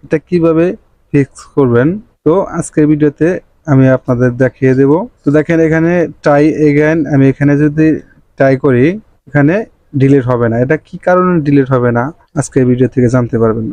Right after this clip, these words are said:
আমাদের চ্যানেলে নতুন দর্শক হলে অবশ্যই চ্যানেলটি সাবস্ক্রাইব করে রাখবেন, ভিডিওটি শেয়ার করবেন অপরকে দেখার জন্য, যাতে এই ভিডিও দেখে আর একজন এই কাজটা জানতে পারে। তো আমি এখানে ইয়েস করে, ইয়েস করে দেব। তো এখান থেকে আমি এই যে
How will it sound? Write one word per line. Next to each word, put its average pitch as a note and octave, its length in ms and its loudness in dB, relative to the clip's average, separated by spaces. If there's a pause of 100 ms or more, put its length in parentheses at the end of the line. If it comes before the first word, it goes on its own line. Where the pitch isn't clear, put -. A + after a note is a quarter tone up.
আমাদের C3 300 0
চ্যানেলে E3 320 -2 (180)
নতুন D#3+ 240 -4
দর্শক D3+ 240 -6
হলে D3+ 180 0
অবশ্যই D3 280 0
চ্যানেলটি D#3+ 400 -2
সাবস্ক্রাইব - 340 -8
করে E3 180 2
রাখবেন, E3+ 240 -4 (260)
ভিডিওটি B2+ 420 -2
শেয়ার C#3 240 -2
করবেন E3 240 -2 (200)
অপরকে A#2+ 400 -2
দেখার A#2+ 280 -6
জন্য, A2+ 160 -8 (140)
যাতে C3+ 180 -6 (120)
এই D3+ 120 4
ভিডিও D#3 280 0
দেখে D#3 200 -2 (220)
আর C3 140 0
একজন B2+ 240 -2
এই B2 120 -2
কাজটা C3+ 300 -4 (380)
জানতে C#3+ 360 0
পারে। A2 180 -10 (200)
তো - 120 -2
আমি C#3 160 2
এখানে D3+ 260 -2 (320)
ইয়েস C#3+ 180 2 (160)
করে, D#3+ 160 2 (140)
ইয়েস D#3+ 260 2
করে E3 200 2
দেব। E3 120 0 (520)
তো D3 60 2 (160)
এখান F3 220 -2 (100)
থেকে F#3+ 220 2 (240)
আমি C3 160 4 (160)
এই C#3 120 0
যে D#3+ 120 2